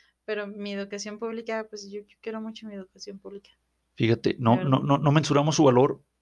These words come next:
Speaker 2: por lo mismo que es relativamente gratis, güey, pero ahorita decías de las deudas.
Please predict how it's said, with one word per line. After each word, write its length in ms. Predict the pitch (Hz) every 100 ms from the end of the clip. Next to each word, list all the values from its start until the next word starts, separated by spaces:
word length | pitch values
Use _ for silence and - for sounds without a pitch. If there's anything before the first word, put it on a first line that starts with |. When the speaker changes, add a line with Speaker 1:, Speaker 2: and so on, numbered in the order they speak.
| _
Speaker 2:
por 140 | - -
lo 60 | 113
mismo 200 | 123 135
que 140 | 139
es 280 | 135 - - - -
relativamente 480 | 117 113 131 131 135
gratis, 340 | 131 123 147
güey, 240 | 147 143 - _ _ -
pero 200 | 123 117
ahorita 280 | 117 123
decías 200 | 147 131 143
de 60 |
las 160 | 139 117
deudas. 440 | 127 139 135 -